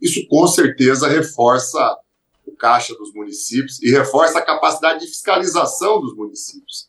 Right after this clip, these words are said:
Tem municípios que são muito, muito pequenos e que acaba tendo uma estrutura de fiscalização que não é adequada, né, pro tamanho dos desafios, às vezes, né, pra atividades econômicas de grande vulto que existe mesmo numa pequena cidade. Se a gente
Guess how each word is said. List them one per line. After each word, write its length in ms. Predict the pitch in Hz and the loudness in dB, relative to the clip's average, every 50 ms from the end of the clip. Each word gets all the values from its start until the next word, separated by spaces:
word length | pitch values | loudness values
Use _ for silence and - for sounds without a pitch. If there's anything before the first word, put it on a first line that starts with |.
| _ _ _ _ _ _ | _ _ _ _ _ _
Tem 140 | - 131 143 | -12 -8 -6
municípios 440 | 165 190 185 - - - 180 - - | -4 -2 -2 -2 -4 -4 -8 -10 -4
que 60 | - | -2
são 140 | 190 190 165 | 0 0 0
muito, 400 | 139 143 160 202 226 220 - - | 0 0 0 -2 -2 -4 -4 -2
muito 240 | 139 143 151 151 - | 0 0 0 -2 -4
pequenos 640 | - 120 - - - 156 185 202 185 147 120 107 110 | -8 -14 -8 -2 0 2 2 2 2 0 -2 -4 -6
e 80 | 120 | -8
que 100 | - - | -8 -8
acaba 320 | 143 - 139 156 170 170 170 | -4 -2 -2 0 0 0 0
tendo 180 | 170 170 175 | -2 -4 -2
uma 100 | 190 190 | -2 -4
estrutura 760 | 180 - - 170 151 135 - - 147 185 220 214 147 135 - | -4 -6 -6 -8 -8 -8 -6 -6 -4 -2 0 0 0 0 -2
de 100 | - - | -4 -10
fiscalização 1080 | - - - - 127 123 123 120 - 110 110 - - - 147 165 196 - - - - _ _ _ _ _ _ _ | -16 -14 -10 -6 -6 -6 -6 -6 -10 -12 -10 -10 -6 -4 -2 0 0 0 0 -4 -8 _ _ _ _ _ _ _
que 80 | - 175 | -4 0
não 180 | 208 208 180 | 2 4 4
é 240 | 180 208 220 226 208 160 143 131 - - | 4 4 4 4 2 2 0 -2 -4 -6
adequada, 720 | - - 131 131 127 - _ - 127 123 127 127 - - | -6 -8 -8 -8 -12 -14 _ -2 0 0 0 0 -2 -8
né, 160 | - - - - - | -16 -20 -20 -20 -20
pro 80 | _ - | _ -10
tamanho 380 | - 113 110 113 123 131 127 | -8 -6 -6 -4 -6 -8 -8
dos 140 | - - - | -10 -10 -4
desafios, 600 | 110 123 123 - - 131 131 311 - - 185 - | 0 0 0 0 0 0 0 0 0 0 -2 -2
às 160 | - - 127 | -2 -2 0
vezes, 460 | 123 135 156 170 170 175 190 - _ _ _ _ _ _ _ _ _ | 0 0 0 0 -2 -4 -10 -16 _ _ _ _ _ _ _ _ _
né, 260 | - 120 143 165 160 151 | -6 -2 2 2 2 2
pra 680 | - - 120 123 135 143 - - 120 113 107 - - - _ _ _ - | 0 -2 0 2 2 4 4 2 0 -2 -4 -8 -12 -18 _ _ _ -18
atividades 600 | 131 - - 131 127 135 131 - 170 - - 135 | -18 -16 -12 -10 -8 -6 0 2 2 2 2 0
econômicas 840 | 139 135 135 123 120 123 131 139 165 165 320 370 - - - - - | -4 -4 -4 -4 -2 0 0 -2 -2 -4 -4 -4 -4 -6 -8 -12 -14
de 160 | - - 123 | -16 -10 -4
grande 400 | - 135 147 175 202 208 - 175 | 0 2 4 4 4 2 0 -2
vulto 320 | 135 120 135 170 - - | -2 0 0 0 0 -2
que 100 | - - | -4 -4
existe 520 | 240 233 - 123 135 165 - - - - - | -4 -4 -2 -4 -6 -6 -6 -8 -10 -8 -4
mesmo 300 | 139 143 156 156 175 190 | -2 -2 -2 -2 -4 -4
numa 180 | 190 196 202 | -4 -4 -4
pequena 260 | 202 - - 202 202 208 | -4 -2 0 0 0 0
cidade. 420 | 202 - - - 151 151 - - - | -2 -4 -4 -2 0 0 0 0 -4
Se 60 | - | -12
a 20 | |
gente 260 | 117 131 127 - - | -16 -14 -16 -16 -20